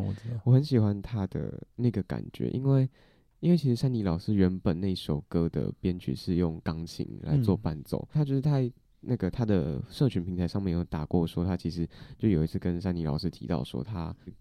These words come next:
Speaker 2: 有想要就是做这个木吉他编曲的想法，然后他就把它弄出来了。然后就是他在珊妮老师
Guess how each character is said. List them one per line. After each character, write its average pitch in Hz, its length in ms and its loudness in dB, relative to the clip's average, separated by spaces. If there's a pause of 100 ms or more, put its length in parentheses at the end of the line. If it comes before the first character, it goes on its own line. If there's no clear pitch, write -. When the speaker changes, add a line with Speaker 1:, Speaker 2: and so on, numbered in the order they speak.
(160)
Speaker 2:
有 95 200 4
想 80 260 -2
要 92 200 2
就 95 140 0
是 90 60 0
做 87 240 -2
这 85 100 -2
个 85 80 2
木 90 160 -2
吉 69 140 -6
他 78 180 -4
编 78 220 0
曲 - 160 -6
的 - 120 -6
想 - 160 -8 (160)
法， - 160 -10
然 76 120 0
后 90 80 2
他 98 100 4
就 95 100 6
把 71 160 -2
它 90 140 -2
弄 85 240 2
出 76 220 -2
来 58 100 -2 (140)
了。 50 80 -8 (360)
然 107 100 6
后 123 180 6
就 117 120 -2
是 110 220 0
他 113 160 4
在 110 140 6
珊 104 140 2
妮 98 100 2
老 73 120 -2
师 90 300 2